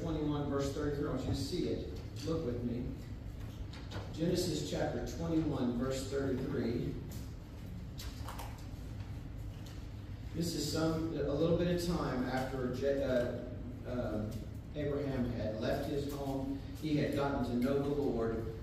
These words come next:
And then at the, kind of the outcome of that getting to know the Lord, this is what the scripture says in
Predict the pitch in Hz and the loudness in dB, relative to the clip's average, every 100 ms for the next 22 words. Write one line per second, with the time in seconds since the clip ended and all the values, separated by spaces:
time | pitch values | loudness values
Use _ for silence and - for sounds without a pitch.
0 | - - 131 131 135 135 127 - - - | -6 -2 0 2 4 2 2 0 -4 -4
1 | 139 131 127 - - - 160 143 139 131 | -2 2 2 0 -2 -2 0 0 2 2
2 | - 160 - - 160 143 269 - - - | 2 2 4 2 0 2 4 4 2 0
3 | - - - - - - - 160 151 139 | 0 -2 -6 -8 -8 -8 0 4 6 6
4 | 139 131 135 135 131 139 127 117 113 - | 4 4 4 4 4 4 6 4 2 0
5 | - - - - - 139 143 143 135 135 | -4 -6 -8 -8 -6 -2 0 0 0 0
6 | 123 123 120 - - 139 120 123 120 120 | 2 2 2 0 -2 -2 -2 -2 -2 -2
7 | 123 110 107 107 - 120 113 107 | 0 2 4 2 0 -2 -2 -2